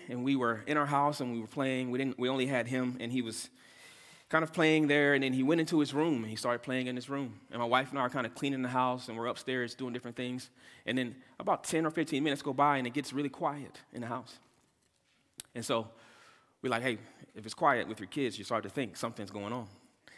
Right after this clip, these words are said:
And so I begin to look at my wife, say, "Where's Kingston?" She looks at me,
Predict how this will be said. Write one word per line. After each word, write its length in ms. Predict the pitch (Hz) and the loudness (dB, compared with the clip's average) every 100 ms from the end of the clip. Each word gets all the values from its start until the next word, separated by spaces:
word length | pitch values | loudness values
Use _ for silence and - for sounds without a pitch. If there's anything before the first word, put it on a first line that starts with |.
| - | -6
And 140 | 107 | -4
so 240 | 117 110 104 | 0 0 0
I 100 | 104 | -2
begin 320 | 110 120 120 | -2 -4 -2
to 200 | 110 110 90 - - | -2 -6 -6 -16 -4
look 120 | 120 | -4
at 60 | 117 | -2
my 80 | 110 | 0
wife, 220 | 117 127 | 0 0
say, 80 | 110 | -4
"Where's 180 | 127 117 | -4 -4
Kingston?" 360 | 147 143 98 | -4 -4 -6
She 100 | 98 | -6
looks 140 | 120 120 | -6 -4
at 60 | |
me, 200 | 131 104 | -6 -6